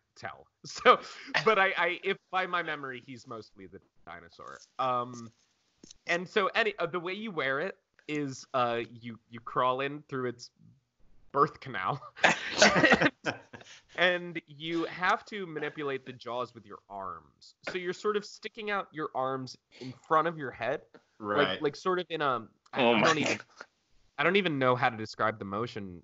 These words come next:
Speaker 1: Like, obviously you guys can see me, but,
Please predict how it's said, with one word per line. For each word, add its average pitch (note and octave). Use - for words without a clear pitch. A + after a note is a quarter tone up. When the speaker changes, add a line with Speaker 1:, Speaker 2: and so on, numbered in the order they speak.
Speaker 1:
Like, G2
obviously B2
you G#2+
guys F#2+
can F2+
see G#2
me, F2
but, E2+